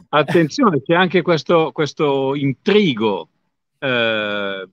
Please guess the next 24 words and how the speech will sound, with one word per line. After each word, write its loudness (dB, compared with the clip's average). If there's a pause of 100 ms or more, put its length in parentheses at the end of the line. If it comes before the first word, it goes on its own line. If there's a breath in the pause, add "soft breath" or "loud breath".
(140)
parliamo 0
ad 2
esempio 0
del 0
pavone, 0
uno -4
delle, -4
delle, -6
degli -4
esempi -4
classici. -6
La -2
coda 2
del 2
pavone, 0
che -6
ancora 2
una 2
volta 0
non 0
è 0
la 0
coda, 2
maledizione, -4